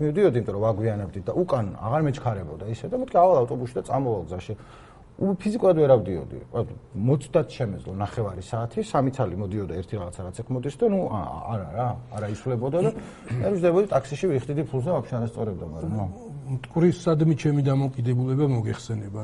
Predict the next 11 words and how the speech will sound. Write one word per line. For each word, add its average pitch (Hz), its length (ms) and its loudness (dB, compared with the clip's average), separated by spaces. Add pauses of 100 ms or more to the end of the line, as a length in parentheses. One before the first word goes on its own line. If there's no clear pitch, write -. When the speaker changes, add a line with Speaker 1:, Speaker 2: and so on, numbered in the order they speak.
Speaker 2:
ნიკო. 107 320 -8
Speaker 1:
გძულს. 117 360 2 (280)
Speaker 2:
ხო, 120 200 -4 (260)
არა, 107 260 4 (300)
ხო 131 100 4
და 101 120 -2 (1040)
სიუჟეტიც 190 680 6
მაქვს 117 280 -4
გაკეთებული. 120 720 -4 (440)
Speaker 1:
ხო. 120 120 2 (520)
Speaker 2:
ვიდეო. 107 360 -6